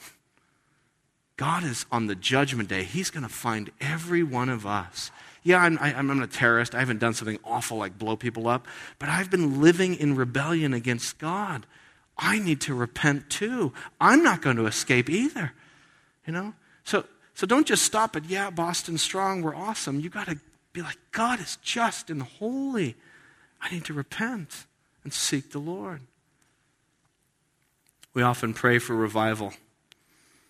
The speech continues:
I know many of you are praying for revival on the South Shore of Boston. I'm praying for revival on the South Shore of Boston. There are groups of people in our church praying for revival on the South Shore of Boston.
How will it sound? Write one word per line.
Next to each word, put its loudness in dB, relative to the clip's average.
I -4
know 0
many 0
of -4
you 0
are -4
praying 0
for -6
revival -4
on -8
the -10
South -6
Shore -6
of -14
Boston. -8
I'm 4
praying 2
for -4
revival -4
on -8
the -12
South -6
Shore -8
of -12
Boston. -12
There 2
are 4
groups 4
of -2
people 2
in 0
our 2
church -4
praying 0
for -8
revival -6
on -8
the -8
South -4
Shore -4
of -8
Boston. -6